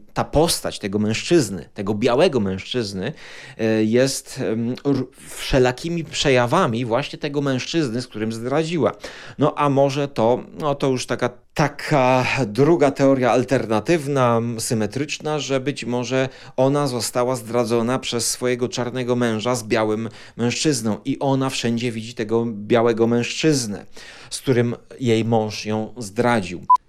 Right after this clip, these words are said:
Wątpię, czy ta teoria jest prawdziwa, ponieważ mąż tłumaczy się przed samobójstwem, że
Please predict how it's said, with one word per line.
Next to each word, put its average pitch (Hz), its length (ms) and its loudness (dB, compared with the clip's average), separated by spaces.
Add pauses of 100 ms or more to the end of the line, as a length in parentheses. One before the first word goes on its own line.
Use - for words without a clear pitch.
(100)
Wątpię, 127 600 2
czy 120 220 -2
ta 120 160 0
teoria 117 580 0
jest 101 220 -4
prawdziwa, 98 800 -2 (160)
ponieważ 110 840 -2
mąż 117 760 2
tłumaczy 120 680 -4
się 101 260 -4
przed 101 300 -8
samobójstwem, 104 960 -2 (460)
że 104 680 -4